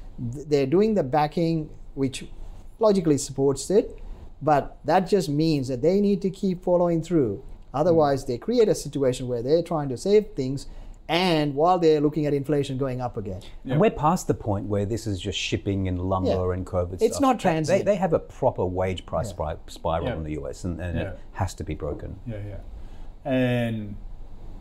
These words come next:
Speaker 2: whether we're lagging or we're in a different situation, it is
Speaker 3: Yeah.
Speaker 2: interesting our mortgage rates, uh, are much more susceptible to interest rate
Speaker 3: Yes,
Speaker 2: increases
Speaker 1: yes.
Speaker 2: in
Speaker 3: that's
Speaker 2: the
Speaker 3: right.
Speaker 2: U S and getting to the consumer. So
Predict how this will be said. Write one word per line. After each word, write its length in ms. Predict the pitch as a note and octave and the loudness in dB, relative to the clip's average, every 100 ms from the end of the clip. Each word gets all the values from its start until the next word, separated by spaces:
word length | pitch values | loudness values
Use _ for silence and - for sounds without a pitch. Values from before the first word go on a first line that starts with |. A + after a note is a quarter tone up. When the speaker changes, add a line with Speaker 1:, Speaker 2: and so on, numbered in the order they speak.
| - - - | -12 -8 -2
Speaker 2:
whether 200 | B2 A2 | -2 0
we're 220 | B2 A#2 | -2 -2
lagging 520 | A#2 A#2 A#2 A2+ A2+ | 0 2 2 -2 -4
or 100 | A2 | -4
we're 160 | A2 A2+ | -6 -6
in 120 | A2 | -6
a 60 | G#2+ | -6
different 360 | A#2 A#2+ A2+ | -6 -8 -10
situation, 800 | - - A2 A2 A2 - G2+ - - | -8 -8 -6 -4 -4 -6 -12 -12 -2
it 120 | C#3+ | 4
is 160 | D#3 C3 | 4 4
Speaker 3:
Yeah. 80 | |
Speaker 2:
interesting 640 | C3 B2+ A#2 - A2 G2+ G#2 - - - - - | -2 -4 -6 -4 -4 -6 -10 -12 -12 -12 -14 -2
our 140 | B2 A2+ | 2 2
mortgage 480 | A#2 A2 G#2+ F#2+ A#2 | 2 0 0 -4 -2
rates, 580 | G#2+ F#2+ - - - - - - - - - - - - | -2 -2 -6 -14 -12 -12 -12 -14 -14 -14 -12 -12 -10 -8
uh, 160 | A#2 A#2+ - - - | -6 -6 -6 -12 -4
are 180 | - G#2+ | -2 0
much 320 | A#2 A#2 - | -2 -2 -6
more 140 | A2+ | -8
susceptible 720 | - A2 - A2+ - G#2+ A2 | -8 -8 -6 -6 -6 -8 -8
to 180 | A2 G#2+ | -10 -10
interest 300 | G#2+ G#2 - | -10 -12 -12
rate 180 | B2 A#2 G#2 | -10 -8 -4
Speaker 3:
Yes, 120 | G2 | -2
Speaker 2:
increases 240 | E2+ - A#2 | -2 -6 -8
Speaker 1:
yes. 140 | G#2+ | -6
Speaker 2:
in 40 | |
Speaker 3:
that's 160 | A2 A2+ | -6 -6
Speaker 2:
the 60 | F#2+ | -4
Speaker 3:
right. 80 | |
Speaker 2:
U 200 | A#2 A2+ | -4 -6
S 180 | G#2+ - | -8 -10
and 120 | A2+ | -10
getting 300 | A2+ A2 G#2 | -8 -8 -8
to 100 | G#2 G2 | -10 -12
the 80 | |
consumer. 500 | F#2+ G2+ A2 A2+ G#2+ - | -12 -12 -10 -10 -10 -10
So 280 | A2 G2 | -6 -6